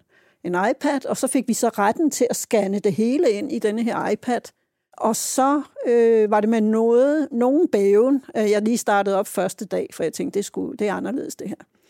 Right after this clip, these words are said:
Men, øh, det viste sig faktisk, at det var utrolig effektivt. I stedet for en hel masse advokater og alle mulige skulle slå op i, øh, alle de her ringbind, så, øh, kastede vi bare, øh, dokumentet op på skærmen.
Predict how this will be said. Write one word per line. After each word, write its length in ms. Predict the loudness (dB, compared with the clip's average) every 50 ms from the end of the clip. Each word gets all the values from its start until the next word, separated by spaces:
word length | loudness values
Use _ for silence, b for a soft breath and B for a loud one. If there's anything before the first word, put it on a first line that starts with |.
| B B B B B B B
Men, 280 | 0 2 2 2 2 4
øh, 480 | 4 4 4 4 4 4 4 2 2 0
det 100 | 2 2
viste 200 | 4 2 2 0
sig 120 | -4 -6
faktisk, 520 | -4 -4 -4 -4 -6 -8 -12 -12 -8 -6 -6
at 120 | -4 -4
det 100 | -2 -2
var 220 | -2 -4 -4 -6 -12
utrolig 480 | -10 -6 -2 -2 -2 0 0 0 0
effektivt. 600 | 0 -2 -2 -6 -10 -8 -6 -6 -6 -6 -8 -18 -20 _ _ _ _ _ _ _ _ _ -6
I 40 | -6
stedet 360 | -2 2 2 2 2 2 0
for 100 | 0 0
en 120 | 0 0 0
hel 180 | 0 -2 -2
masse 260 | 0 0 0 0 0 0
advokater 680 | 0 0 -4 -4 -2 0 0 0 0 -2 -4 -4 -2 -2
og 180 | 0 0 2
alle 180 | 2 2 2 2
mulige 240 | 2 2 2 0 -2
skulle 220 | -2 -4 -6 -4
slå 160 | -2 0 0
op 340 | 2 2 2 2 0 _ -8
i, 320 | -6 -4 -2 0 0 2
øh, 260 | 2 2 2 2 2 2 2 2
alle 140 | 2 2 2
de 100 | 2 2
her 180 | 0 0 0
ringbind, 380 | 0 0 0 0 0 0 -2 -4 -6 b b b b b b b b b b b
så, 460 | -12 -6 -2 0 2 2 2 2 2
øh, 60 | 0 0
kastede 440 | 0 0 0 0 0 0 0 0 0
vi 100 | 0 -2
bare, 540 | -2 -2 0 0 0 0 -2 0 0 0 -2
øh, 60 | 0 0
dokumentet 480 | 0 0 2 0 0 0 -2 0 -2 -2
op 80 | -2 -2
på 80 | -6 -8
skærmen. 480 | -6 -4 -4 -4 -4 -4 -6 -10 -10